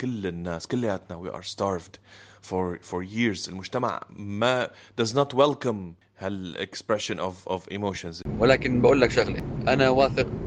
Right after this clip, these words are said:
Speaker 2: من بعض الشغلات في حياتي. واثق من، آه، علاقتي وحبي ل-، لزوجتي. واثق من حبي وعلاقتي مع أهلي. وواثق من، آه،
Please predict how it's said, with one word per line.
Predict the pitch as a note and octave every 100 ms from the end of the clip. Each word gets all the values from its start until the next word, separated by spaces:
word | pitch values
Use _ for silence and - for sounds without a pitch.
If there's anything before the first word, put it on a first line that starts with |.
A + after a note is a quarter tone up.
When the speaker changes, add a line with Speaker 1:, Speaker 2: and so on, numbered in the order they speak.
| - - - - - -
Speaker 2:
من | A2+ A2+ A2+ A2+ A2+ A2+ A2+ A2+ A2+
بعض | D#3 B2+
الشغلات | A#2 - G2+ G#2 F#2
في | -
حياتي. | - F2+ F2+ - - - - - - - - - - A2+
واثق | A#2 A#2 -
من، | G#2+ G#2+ G#2 G2+
آه، | G2 G2 F#2+ F#2 -
علاقتي | A2+ G#2+ - - G2+ G2+
وحبي | G2+ - G#2 G#2+ G2+ F#2
ل-، | F#2 F2+ F2 F2+
لزوجتي. | G#2 G#2+ - C3+ - - - - - - - - - -
واثق | A2 G#2+ G#2
من | - G2+ G2+ G2 G2+
حبي | - - - G#2+ G#2+
وعلاقتي | G2 F#2 - F#2+ G#2 - G2+
مع | - - D#2+
أهلي. | A2 A#2+ D3+ - - - - - - - - - - - - - - -
وواثق | G2 G2 G#2 B2+ A#2 A2+ G#2+
من، | G#2+ G#2 G#2+ G#2 G2+
آه، | G2+ F#2 F2+ E2+ - -